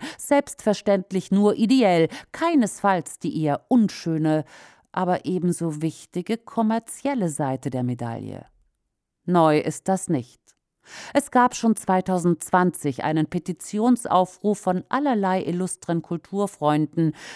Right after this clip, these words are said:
des gehobenen Bürgertums, eben die Kultur als Wert ins Grundgesetz zu schreiben. Toll. Und schlimm genug, dass das Frau Roth, der inzwischen zuständigen Ministerin, offenbar erst jetzt aufgefallen ist.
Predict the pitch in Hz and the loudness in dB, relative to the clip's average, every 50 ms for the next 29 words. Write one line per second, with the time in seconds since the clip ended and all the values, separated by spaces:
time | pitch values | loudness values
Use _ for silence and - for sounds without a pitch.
0 | - - 220 - - - 226 208 - - 220 208 185 214 214 214 214 202 - - | -4 -4 -4 -4 -2 -6 -6 -6 -4 -4 -4 -2 2 2 2 4 2 2 2 2
1 | 240 240 220 - 180 165 - - - 190 180 180 180 - - - - - - - | 2 2 4 4 2 0 0 -2 -4 0 2 2 0 0 -2 -12 -16 -20 -16 -6
2 | - - 269 262 - 302 311 302 294 277 262 _ - - 240 233 233 - - - | 0 0 0 4 4 4 4 4 2 0 -2 _ -4 -2 -2 -2 -2 -4 -12 -8
3 | - 214 220 233 233 - - 170 175 175 - - - 180 165 165 175 165 160 156 | -4 0 0 0 0 0 0 -2 -2 0 -2 -6 -6 -6 -2 0 2 4 4 4
4 | 156 156 - - - - 202 208 - - _ - 233 240 226 - - - 170 - | 4 2 -2 -8 -4 -2 -2 -2 -2 -4 _ 0 2 2 2 2 0 -4 -2 0
5 | - 147 139 - - - - 151 123 - - - 131 127 120 117 113 - 107 101 | 0 -2 -2 -2 -10 -10 -10 -10 -10 -10 -8 -4 -2 -2 -2 -4 -4 -8 -8 -10
6 | - _ _ _ _ _ _ _ _ _ _ _ _ _ - - 175 147 127 113 | -10 _ _ _ _ _ _ _ _ _ _ _ _ _ 0 2 2 4 4 0
7 | - _ _ _ _ _ _ _ _ _ _ _ _ _ _ _ _ _ - 208 | -4 _ _ _ _ _ _ _ _ _ _ _ _ _ _ _ _ _ 2 4
8 | 214 - - - 214 190 180 180 180 170 180 175 180 175 165 160 151 160 165 _ | 4 4 2 2 4 4 6 6 4 4 4 4 4 6 4 4 2 0 -4 _
9 | - - - - 202 196 180 - - - 262 277 294 285 - - - - - 185 | -16 -10 -2 2 2 2 2 -2 -2 0 0 0 0 -2 -8 -14 -14 -2 2 4
10 | 180 180 180 175 170 - 254 254 226 165 135 - - - - 160 - 160 175 - | 6 6 4 2 2 2 2 2 4 2 0 -2 -6 -2 0 0 2 2 0 -2
11 | - 180 165 - 190 180 - - - 208 185 - - 196 180 180 175 170 165 185 | 0 -4 -2 2 0 0 0 0 -4 -4 -4 -2 0 2 2 4 2 2 2 2
12 | 180 180 175 175 175 170 - - - 202 190 170 190 190 196 196 - - 190 180 | 4 4 4 4 4 2 0 -2 -2 0 0 2 4 4 4 2 2 0 -2 0
13 | - 202 196 175 180 170 170 - 147 160 - - _ - 202 240 269 - - - | 2 0 2 4 4 4 4 2 0 -2 -2 -4 _ -2 -2 -2 -2 -2 -10 -14
14 | - - - 208 208 - - - - 151 - - 151 143 139 139 139 - - 123 | -12 -6 -2 0 0 -2 -2 -4 -4 -4 -4 -2 -2 0 0 0 0 0 -2 -4
15 | 120 - - - _ - _ | -8 -8 -14 -18 _ -20 _